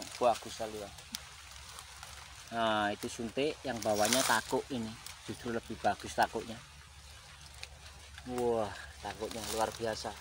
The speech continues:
getahnya. Terus pohon kecil ini juga saya suntik, Bang. Nah,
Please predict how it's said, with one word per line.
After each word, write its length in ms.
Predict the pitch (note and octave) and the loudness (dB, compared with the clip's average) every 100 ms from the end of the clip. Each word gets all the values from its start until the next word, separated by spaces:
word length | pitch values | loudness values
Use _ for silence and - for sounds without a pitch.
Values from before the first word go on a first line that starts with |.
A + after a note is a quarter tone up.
| - - | -12 -4
getahnya. 320 | G#2 F#2+ F#2+ - - - - - - - - - - - - - - - - - | 0 0 -2 -12 -16 -16 -16 -14 -14 -16 -14 -12 -12 -10 -8 -2 0 0 -2 -4
Terus 160 | - B2 - | -2 0 6
pohon 160 | C3+ B2+ | 6 6
kecil 320 | C#3 D3 C#3 | 2 2 2
ini 80 | D3 | 4
juga 240 | C3 B2 - | 4 4 4
saya 160 | B2 | 2
suntik, 320 | - A#2+ B2+ | 0 2 4
Bang. 160 | A2 F#2 - - - - - F3 D#3 - - - - - - | 2 0 -6 -8 -8 -8 -8 -8 -6 -8 -8 -8 -10 -10 -8
Nah, 140 | A2 | -4